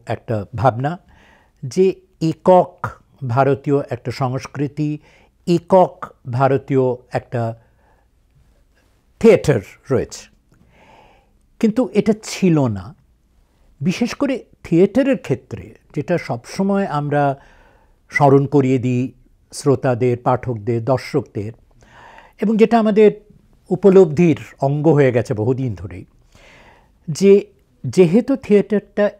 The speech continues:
একান্তভাবেই শরীর নির্ভর, এই একটা শিল্প সংরূপ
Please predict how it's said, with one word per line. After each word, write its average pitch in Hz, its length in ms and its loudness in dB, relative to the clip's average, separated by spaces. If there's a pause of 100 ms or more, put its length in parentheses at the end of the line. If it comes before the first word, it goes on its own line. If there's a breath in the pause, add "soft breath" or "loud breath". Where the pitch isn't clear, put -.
(120)
একান্তভাবেই 185 1160 -4
শরীর 180 800 0
নির্ভর, 110 500 -8 (960 soft breath)
এই 190 240 2
একটা 185 360 2
শিল্প 156 420 0
সংরূপ 135 540 -2